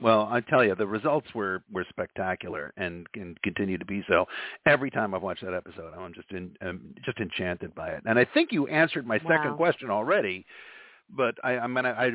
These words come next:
Speaker 1: would love to hear
Speaker 2: I
Speaker 1: your,
Speaker 2: did.
Speaker 1: your, I think you did, 'cause you may be psychic, you may have a lot of other powers we just
Speaker 2: I
Speaker 1: weren't hip
Speaker 2: could
Speaker 1: to.
Speaker 2: be. I
Speaker 1: I,
Speaker 2: could
Speaker 1: I'm,
Speaker 2: be.
Speaker 1: I'm putting nothing past you. But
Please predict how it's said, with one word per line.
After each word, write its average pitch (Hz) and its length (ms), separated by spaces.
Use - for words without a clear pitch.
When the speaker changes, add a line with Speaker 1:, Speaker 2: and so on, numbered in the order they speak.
Speaker 1:
would 117 80
love 131 220
to 120 80
hear 123 100
Speaker 2:
I 175 60
Speaker 1:
your, 98 180
Speaker 2:
did. 208 540
Speaker 1:
your, 113 80
I 104 240
think 190 220
you 170 80
did, 147 340
'cause 123 160
you 127 160
may 160 140
be 180 200
psychic, 156 460
you 135 100
may 143 120
have 139 180
a 131 40
lot 123 220
of 120 100
other 120 160
powers 113 460
we 113 100
just 107 160
Speaker 2:
I 165 120
Speaker 1:
weren't 185 100
hip 202 160
Speaker 2:
could 302 120
Speaker 1:
to. - 60
Speaker 2:
be. 226 340
I 190 220
Speaker 1:
I, 214 40
Speaker 2:
could 285 180
Speaker 1:
I'm, 104 100
Speaker 2:
be. 190 240
Speaker 1:
I'm 123 100
putting 175 240
nothing 135 260
past 101 400
you. 92 160
But 127 140